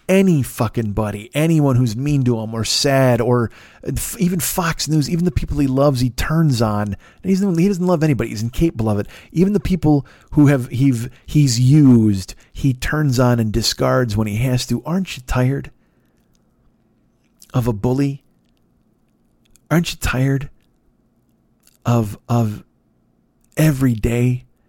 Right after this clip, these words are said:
hearing garbage insults and stupid bullshit that's beneath even, uh, uh, a, a stockyard worker or a, sh-, a shipbuilder or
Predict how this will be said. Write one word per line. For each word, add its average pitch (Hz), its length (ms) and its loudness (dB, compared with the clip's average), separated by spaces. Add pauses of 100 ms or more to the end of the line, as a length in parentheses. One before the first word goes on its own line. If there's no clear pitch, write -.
(320)
hearing 131 400 2
garbage 117 500 -2
insults 120 600 -4
and 107 200 -6
stupid - 540 -2
bullshit 117 420 -2
that's 104 180 -2
beneath 120 640 -2 (720)
even, 135 560 0 (880)
uh, 117 340 -2
uh, 104 460 -4 (340)
a, 117 160 -4 (120)
a - 80 -6
stockyard 135 1080 -2 (180)
worker 143 460 0
or 107 180 -2
a, 110 60 -4
sh-, - 320 -4
a 120 80 0
shipbuilder 135 920 0
or 113 360 0